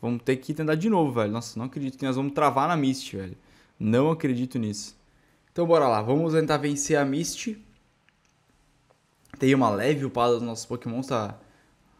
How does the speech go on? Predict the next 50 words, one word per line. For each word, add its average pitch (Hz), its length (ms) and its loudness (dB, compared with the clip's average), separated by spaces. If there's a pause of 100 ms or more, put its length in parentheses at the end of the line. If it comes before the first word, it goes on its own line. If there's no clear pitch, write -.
(160)
O 139 80 -6
Trico 208 300 -2
tá 262 160 4
realmente 240 360 4
bugado, 165 460 2
né? 117 180 -2
Ele 117 120 -2
não 120 200 -2
evolui 139 400 -2
de 131 60 -6
jeito 131 320 -4
nenhum. 151 300 2 (580)
Então 131 260 2
ele 123 220 2
vai 120 140 4
ficar 127 220 -4
sempre 175 280 2
tentando 147 300 0
evoluir. 131 340 0
Eu 143 60 -2
preciso 156 260 -12
talvez 165 260 0
pegar 156 220 -2
uma 156 220 -2
Everstone, 143 680 -2
pelo 107 120 -8
menos 127 140 -8
pra 135 120 -8
parar 120 300 0
com 131 100 -10
essa 123 160 -10
animaçãozinha 120 600 -8
chata 110 360 -8 (440)
dele 120 200 2
tentar 127 260 0
evoluir 127 360 0
e - 20 4
não 131 100 4
conseguir, 120 420 -4
né? 104 200 -6 (560)
Vamos 156 160 4
lá, 180 140 6
Stario. 147 520 2
Nossa, 139 220 -2
eu - 20 -10
preciso 160 240 -10
passar... 147 500 0
O 147 60 -4
Trico 214 240 -2
precisa, - 220 -6